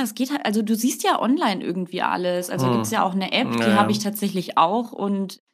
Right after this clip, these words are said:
Speaker 1: deswegen hab ich mir den nicht geholt. Nee, ist das jetzt schlimm? <laughs>
Speaker 2: Nein, nein, aber ich hab, ich hab irgendwie grad drüber nachgedacht, wo, wo, ob man das na-, als Nachschlagewerk zu Hause hat. Und wir hatten's ja auch irgendwann mal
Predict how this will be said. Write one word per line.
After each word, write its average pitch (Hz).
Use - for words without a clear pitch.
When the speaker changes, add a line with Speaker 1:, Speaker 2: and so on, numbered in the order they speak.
Speaker 1:
deswegen 196
hab 214
ich 208
mir 214
den 208
nicht 208
geholt. 175
Nee, 185
ist -
das 185
jetzt -
schlimm? 247
<laughs> -
Speaker 2:
Nein, 127
nein, 139
aber 131
ich 311
hab, -
ich 143
hab 131
irgendwie 131
grad 135
drüber 127
nachgedacht, 131
wo, 127
wo, 127
ob 131
man 139
das 127
na-, 131
als 135
Nachschlagewerk 127
zu 113
Hause 135
hat. 139
Und 127
wir 120
hatten's 131
ja 131
auch 120
irgendwann 131
mal 123